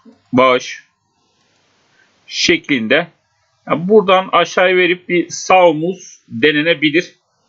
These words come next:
yapılabilir. Buraya dikkat edelim ki zaten böyle bir durum olursa da yukarı yönlü,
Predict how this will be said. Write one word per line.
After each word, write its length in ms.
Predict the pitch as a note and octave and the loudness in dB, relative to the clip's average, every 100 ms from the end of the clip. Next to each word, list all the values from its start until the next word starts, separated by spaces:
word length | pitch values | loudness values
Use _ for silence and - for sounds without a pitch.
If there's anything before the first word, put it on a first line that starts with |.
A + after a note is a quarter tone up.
| - | -4
yapılabilir. 600 | C3 D3+ E3 C#3 D#3 D#3 | 0 0 0 0 0 0
Buraya 260 | E3 D3 B2+ | 2 0 -2
dikkat 320 | D#3+ F3+ E3 | -6 -4 -2
edelim 280 | D#3 E3 G3+ _ _ _ | -2 -4 -6 _ _ _
ki 140 | - | -6
zaten 400 | F#3+ F#3+ F3 D#3 | 0 0 0 -2
böyle 240 | E3 E3+ D3+ | 0 2 0
bir 180 | D3 C#3 | -2 0
durum 200 | D3 C#3+ | 0 4
olursa 420 | D#3+ F#3 - D#3 | 2 0 -2 0
da 200 | D#3 D3+ _ | -2 -4 _
yukarı 360 | D#3+ D#3 F3 F3+ | -10 -4 -2 -2
yönlü, 420 | E3+ B2 C#3 F#3+ | -2 -2 -2 -4